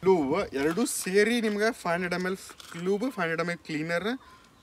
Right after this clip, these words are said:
ಆ, ಫೋರ್ ಸೆವೆಂಟಿ something, ಫೋರ್ ಫಿಫ್ಟಿ something ಸಿಗ್ತೈತಿ Amazon ಒಳಗೆ. ಆಫರ್ಸ್ ಇದ್ರೆ ಇನ್ನೂ ಕಡಿಮೆ ಸಿಗ್ತೈತಿ. So ಅದು ಬೆಸ್ಟ್.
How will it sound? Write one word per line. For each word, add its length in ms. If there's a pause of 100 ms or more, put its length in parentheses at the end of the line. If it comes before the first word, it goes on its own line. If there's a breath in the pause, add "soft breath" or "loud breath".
(320 loud breath)
ಆ, 420
ಫೋರ್ 360
ಸೆವೆಂಟಿ 440
something, 420
ಫೋರ್ 180
ಫಿಫ್ಟಿ 220
something 340
ಸಿಗ್ತೈತಿ 320
Amazon 400
ಒಳಗೆ. 400
ಆಫರ್ಸ್ 280
ಇದ್ರೆ 220
ಇನ್ನೂ 140
ಕಡಿಮೆ 280
ಸಿಗ್ತೈತಿ. 480 (400 loud breath)
So 60 (340)
ಅದು 140
ಬೆಸ್ಟ್. 680